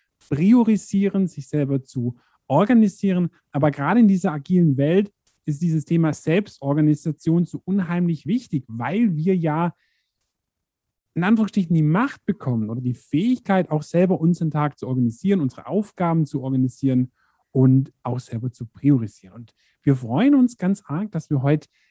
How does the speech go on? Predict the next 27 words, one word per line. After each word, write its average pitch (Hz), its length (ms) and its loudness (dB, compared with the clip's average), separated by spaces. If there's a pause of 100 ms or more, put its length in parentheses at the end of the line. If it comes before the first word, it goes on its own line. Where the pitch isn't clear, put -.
Nathalie 131 560 -2
Schüller 208 480 -2 (180)
bei 185 260 0
uns 196 460 0
haben. 202 460 0 (140)
Sie 175 180 0
hat 196 160 0
nämlich 180 420 2 (280)
ein 156 280 -2
saucooles 202 920 0
Produkt 160 580 -2 (340)
auf 185 220 0
den 165 180 2
Markt 147 280 0
gebracht 180 360 -2
oder 143 160 -2
die 139 140 -4
Idee 160 320 2
zu 185 120 0
einer 156 120 4
richtig 190 320 -4
coolen 196 420 4 (600)
Geschichte 208 520 -2
gehabt, 165 560 -4
nämlich 175 400 0
zum 175 280 0
agilen 185 560 2